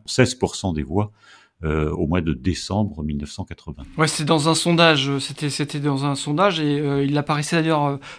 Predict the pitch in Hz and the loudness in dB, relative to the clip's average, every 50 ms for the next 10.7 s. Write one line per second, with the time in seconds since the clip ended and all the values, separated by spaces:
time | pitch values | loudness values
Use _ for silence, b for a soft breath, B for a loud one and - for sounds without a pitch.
0 | B B - - 240 240 208 190 170 160 151 147 - - 160 156 165 165 165 160 | B B 2 4 6 6 6 6 4 4 2 0 -2 -2 0 2 2 2 2 2
1 | 156 147 147 143 139 143 147 143 147 143 - 156 156 151 143 - 143 135 131 131 | 2 0 0 0 0 0 0 0 0 -2 -2 -2 -4 -4 -4 -4 -4 -2 -2 -4
2 | 123 - - - 143 143 135 135 139 131 139 147 147 139 - - 147 135 135 135 | -6 -6 -6 -4 -2 -2 -2 -2 -4 -4 -2 -4 -4 -4 -6 -6 -6 -6 -6 -6
3 | 131 - 135 - - 147 139 135 147 139 - - 196 240 233 220 - 165 151 156 | -6 -8 -6 -4 -4 -4 -4 -4 -6 -6 -2 0 2 2 2 2 0 0 -2 -2
4 | B B B B B 147 B B 147 147 143 147 170 - - - - 185 180 180 | B B B B B -10 B B -2 -2 -2 -2 -4 -4 -2 0 2 4 4 4
5 | - 180 180 175 185 180 185 156 - - 175 - - - 190 190 180 165 147 156 | 4 4 2 2 2 2 0 0 0 0 -2 0 0 2 4 4 4 4 2 2
6 | 156 156 151 170 160 160 160 147 - - 156 160 170 165 - 208 208 208 185 - | 0 0 0 0 2 2 0 0 -2 -2 -2 -2 0 0 2 2 2 2 0 -2
7 | 165 156 151 151 147 143 143 139 139 151 156 160 165 175 170 151 139 B B B | -2 0 0 0 0 0 0 0 0 0 2 2 2 0 0 -2 -4 B B B
8 | B B B 143 143 151 156 156 160 151 - - 170 170 165 160 151 - 185 190 | B B B -2 0 0 2 2 0 0 0 0 2 2 2 2 2 4 4 6
9 | 226 247 220 - - - 165 151 147 - - 160 151 160 175 - - 156 143 165 | 6 6 4 4 2 0 0 0 0 0 -2 -4 -4 -4 -4 -4 -6 -4 -2 -2
10 | 160 147 156 160 156 - 185 202 208 202 - - 160 156 | 0 2 2 2 4 4 2 2 2 0 -2 -2 -2 -2